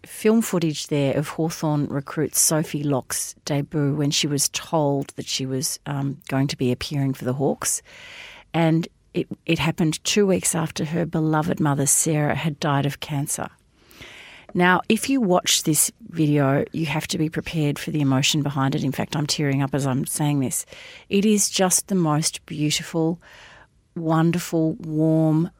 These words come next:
um, sad, just such a gorgeous video to watch. And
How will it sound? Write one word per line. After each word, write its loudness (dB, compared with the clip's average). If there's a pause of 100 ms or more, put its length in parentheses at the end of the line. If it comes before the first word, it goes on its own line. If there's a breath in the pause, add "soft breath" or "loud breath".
(320 soft breath)
um, 2 (120)
sad, 2 (420)
just 0 (380)
such 2
a 2
gorgeous 0
video 2
to -4
watch. 0 (100)
And 4